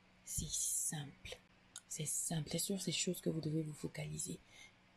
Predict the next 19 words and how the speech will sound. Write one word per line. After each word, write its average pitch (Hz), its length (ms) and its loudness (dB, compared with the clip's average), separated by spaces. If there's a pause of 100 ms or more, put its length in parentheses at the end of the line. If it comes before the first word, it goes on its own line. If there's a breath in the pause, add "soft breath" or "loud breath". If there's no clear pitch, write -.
(160)
Et 160 280 6 (500)
pour 175 140 6
vous 196 120 6
faciliter 170 540 6
la 160 140 4
tâche, - 480 4
vous 180 180 6
devez 185 320 8
apprendre 151 720 -2 (640)
les 156 180 6
verbes 160 680 8
les 147 160 4
plus 160 380 0
utilisés. 143 600 -2 (640)
Oubliez 180 360 12
un 185 180 8
tant 170 200 4
soit 143 360 0
peu 151 260 10